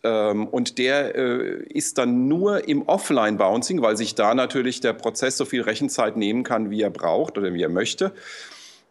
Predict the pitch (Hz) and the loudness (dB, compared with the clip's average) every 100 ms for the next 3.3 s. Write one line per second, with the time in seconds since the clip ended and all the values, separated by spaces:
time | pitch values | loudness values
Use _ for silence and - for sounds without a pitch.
0 | _ 123 120 120 117 117 113 110 107 - | _ 0 4 4 4 2 2 0 -4 -16
1 | _ _ _ _ _ _ - _ - 117 | _ _ _ _ _ _ -12 _ -2 2
2 | 104 98 95 95 98 92 - - - 143 | 2 4 2 2 2 2 0 -2 -2 -2
3 | 254 - | -2 -4